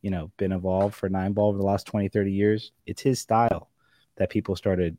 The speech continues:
copying. It's not Mike Siegel. It's not Efren. It's not anybody. It's not Buddy Hall.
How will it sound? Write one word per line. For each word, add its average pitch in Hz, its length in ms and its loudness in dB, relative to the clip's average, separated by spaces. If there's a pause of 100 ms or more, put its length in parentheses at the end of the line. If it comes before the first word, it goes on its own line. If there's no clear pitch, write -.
copying. - 520 -8
It's 82 220 -12
not 104 320 2
Mike 87 240 -2
Siegel. 85 460 -2
It's - 180 -6
not 92 260 0
Efren. 80 480 -6
It's 85 200 -8
not 87 180 0
anybody. 87 380 0
It's - 160 -6
not 90 180 0
Buddy 85 200 2
Hall. 76 440 -6